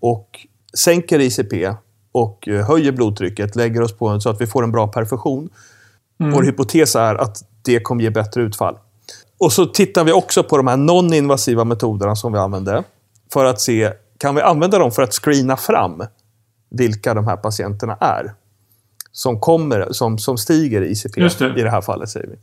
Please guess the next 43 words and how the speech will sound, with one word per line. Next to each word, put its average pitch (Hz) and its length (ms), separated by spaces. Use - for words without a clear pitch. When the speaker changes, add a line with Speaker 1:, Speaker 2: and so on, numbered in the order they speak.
Speaker 1:
Om 208 380
det 196 100
visar 160 260
sig 143 140
att 135 120
vi 139 60
kan 151 140
göra 156 240
det, 104 160
då 139 140
går 170 120
vi 175 100
vidare 123 380
med 104 340
en 120 120
studie 107 420
där 101 200
vi 101 300
screenar 160 520
non-invasivt 165 920
och 139 120
så 147 140
ser 147 160
vi 143 80
de 170 360
som 139 460
vi 127 100
bedömer 131 360
Speaker 2:
Ja. 123 40
Speaker 1:
har 131 140
risk 170 300
för 143 100
högt 131 240
I 120 60
C 127 140
P, 127 200
om 131 140
vi 127 80
pratar 123 280
om 123 80
I 120 60
C 117 120
P. 131 200